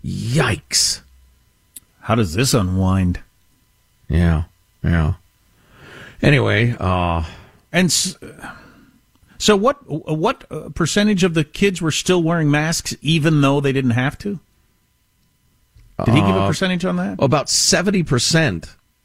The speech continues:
Speaker 1: uh, a-, a-, attributed it to, well, eighty percent of the kids were still wearing masks.
Speaker 2: So, yeah, so that's, that's
Speaker 1: And, and
Speaker 2: the
Speaker 1: almost all of them were because they wanted to hide.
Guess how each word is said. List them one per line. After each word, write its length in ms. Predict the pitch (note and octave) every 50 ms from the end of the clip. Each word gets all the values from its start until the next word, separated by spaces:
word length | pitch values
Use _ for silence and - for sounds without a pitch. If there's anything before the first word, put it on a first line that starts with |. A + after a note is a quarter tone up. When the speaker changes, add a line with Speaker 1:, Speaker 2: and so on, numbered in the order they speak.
| _ _ _ _ _ _ -
Speaker 1:
uh, 280 | - G#2+ G2 G2 G2+ - -
a-, 220 | A#2 - - -
a-, 180 | - - - G#2
attributed 640 | G2+ - - - D#3+ D#3 C#3+ C#3 C3+ G#2 G2+ F#2
it 180 | D#2+ - _ _
to, 480 | - - B2 G#2+ G2 F#2 F#2 F#2 F2 E2+ - _ _ _ _ _ _ _ _ _ _ _ _ _
well, 340 | - - - A#2 C3 A#2 - -
eighty 340 | G2+ A#2 B2+ E3 E3 G#3+ E3+
percent 320 | - C3+ A2+ - B2 G2+
of 80 | G2+ F#2
the 80 | -
kids 220 | - A#2+ G#2 F#2 F#2
were 120 | F#2+ F2
still 320 | D#2+ - - - A#2 A2
wearing 300 | G#2+ G#2 G2+ F#2 F2 E2
masks. 640 | E2+ G2+ A#2 A2 E2 C2+ B1+ - - - - - -
Speaker 2:
So, 260 | - G#3 G3 D#3+ E3 -
yeah, 160 | C#3 F3+ G#3
so 180 | F#3+ - - E3
that's, 240 | D3 F#3+ D#4 - -
that's 400 | - - - A#2+ B2 B2 A#2+ -
Speaker 1:
And, 120 | B2+ B2 B2
and 60 | -
Speaker 2:
the 40 | C#3+
Speaker 1:
almost 380 | D#3+ F3 F3 D#3+ C3+ - -
all 320 | - - B2+ D3 E3 E3+ D3+
of 140 | B2 G#2
them 280 | G2+ C3+ D3+ D#3+ A#2 G2+
were 120 | G2+ G2+
because 280 | F#2+ G2+ F#2+ - G#2+ G2
they 120 | G2+ G2+
wanted 260 | G2 G2 G2+ G2 F#2+ F2+
to 100 | F#2 F#2
hide. 420 | G2+ G2+ F#2+ E2 B1+ - - -